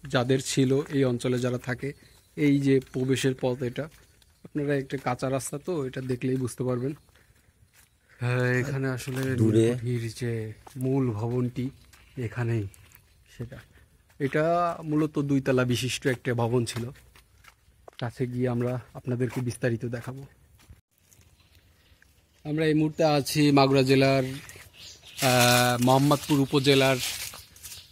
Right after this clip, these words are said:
Speaker 1: বাবুখালী ইউনিয়নে। উনিশ শতকের প্রথম, আহ, প্রথম ভাগে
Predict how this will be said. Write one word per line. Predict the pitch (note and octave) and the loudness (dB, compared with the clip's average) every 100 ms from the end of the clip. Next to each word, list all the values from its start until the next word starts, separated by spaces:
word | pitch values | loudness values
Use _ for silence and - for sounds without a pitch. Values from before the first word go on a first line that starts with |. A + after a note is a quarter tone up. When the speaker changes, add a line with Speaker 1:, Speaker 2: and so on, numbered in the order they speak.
| - | 2
Speaker 1:
বাবুখালী | C3 C#3 - D3 C#3 C#3 C3 | 2 4 2 2 4 4 4
ইউনিয়নে। | C3+ C#3 C#3 C#3+ F3 - - - - - - - - - - - - - - - - | 4 4 4 2 -2 -10 -20 -20 -20 -20 -20 -20 -18 -18 -18 -20 -20 -20 -20 -20 -4
উনিশ | D#3+ F3+ - | 2 4 6
শতকের | F#3+ G3 F#3+ G3 G3 F#3 - | 4 4 4 8 8 6 2
প্রথম, | E3 D3 F3 | -2 0 2
আহ, | F#3+ F#3 F#3 F#3 F#3 G3 D#3+ D3 C#3+ C#3+ | 2 2 0 0 -4 -4 -2 0 0 0
প্রথম | E3 - F#3+ | -2 -2 -2
ভাগে | D#3+ D#3 C3+ | 0 0 0